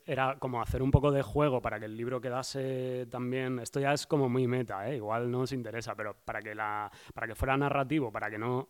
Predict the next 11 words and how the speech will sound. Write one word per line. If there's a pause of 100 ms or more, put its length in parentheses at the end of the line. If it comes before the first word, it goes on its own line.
(160)
se
quedase
como (280)
en
demasiado
futbolero,
demasiado
político, (300)
demasiado
de
barrio